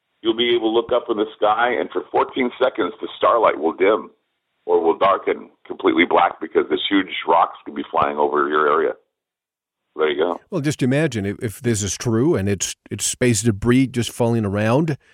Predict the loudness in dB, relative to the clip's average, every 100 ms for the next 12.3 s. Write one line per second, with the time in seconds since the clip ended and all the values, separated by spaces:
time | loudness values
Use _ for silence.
0 | _ _ _ _ _ _ _ -6 -4 -2
1 | -4 -4 -2 -2 0 2 0 0 0 0
2 | -2 -4 -2 -2 2 2 2 -2 0 -2
3 | 0 0 2 0 0 0 0 _ _ _
4 | _ _ -4 0 2 2 2 0 0 0
5 | -10 -18 _ _ _ _ _ _ _ _
6 | -2 0 2 2 0 0 0 2 0 2
7 | 0 0 0 0 0 -2 -2 0 -2 0
8 | -2 0 -2 -4 _ _ -4 0 2 2
9 | 0 0 -2 0 -2 0 2 2 2 0
10 | -4 -20 -8 0 2 2 2 0 0 0
11 | 0 0 -2 0 2 2 0 0 -4 -2
12 | 0 2 0